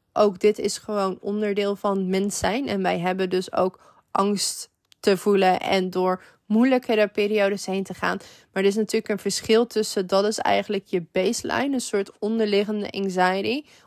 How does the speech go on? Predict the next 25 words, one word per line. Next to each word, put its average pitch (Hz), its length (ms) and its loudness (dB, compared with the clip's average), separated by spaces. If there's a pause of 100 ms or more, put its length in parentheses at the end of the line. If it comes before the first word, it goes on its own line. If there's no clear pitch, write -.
(120)
onderliggende 220 880 2
constante 240 800 0
onrust, 226 720 0 (280)
versus 220 800 0 (360)
er 208 160 4
zijn 202 340 0
perioden 185 480 2
en 185 120 -4
tijden 180 320 0
dat 185 160 -6
ik 180 180 -8
onrust 180 500 -4
ervaar. 165 520 -4
Dat 196 160 -6
is 190 140 -10
een 180 120 -4
heel 175 260 -4
groot 170 400 -6
verschil. - 400 -8 (1500)
Deze 269 380 2
podcast 285 500 0
is 254 120 -6
dus 240 140 -6
bedoeld 226 500 -2
om 220 580 0